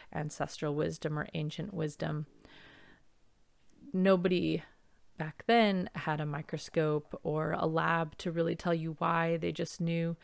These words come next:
you know, grandmother always did it this way. And why did grandmother do it that way?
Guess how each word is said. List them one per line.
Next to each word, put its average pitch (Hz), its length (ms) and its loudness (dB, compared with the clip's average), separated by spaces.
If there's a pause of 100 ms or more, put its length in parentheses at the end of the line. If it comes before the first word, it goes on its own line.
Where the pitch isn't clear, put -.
(720)
you 180 100 -2
know, 156 180 0
grandmother 165 540 2
always 160 240 0
did 208 180 4
it 196 120 2
this - 220 -4
way. 170 600 2 (580)
And 160 520 0
why 147 200 -4
did 160 140 0
grandmother 196 420 0
do 190 180 -2
it 196 100 -4
that 196 160 -4
way? 190 520 -4